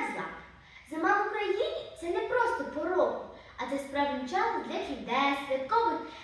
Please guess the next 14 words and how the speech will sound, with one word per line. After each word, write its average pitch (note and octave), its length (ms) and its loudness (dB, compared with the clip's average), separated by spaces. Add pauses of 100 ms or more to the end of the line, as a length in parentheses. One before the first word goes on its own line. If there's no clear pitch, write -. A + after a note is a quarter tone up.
(100)
емоцій, D4 540 2
традицій, D4 680 -2 (140)
які C4 280 -4
об'єднують A#3+ 840 0
наше C#4+ 260 2 (100)
покоління. C#4+ 640 -4 (500)
Від G#3+ 140 -8
першого G4 560 6
снігу F4+ 300 0
до A#3+ 100 0
яскравих E4 460 -2
вогнів F4 560 -2
новорічної G4 760 0
ночі. - 360 0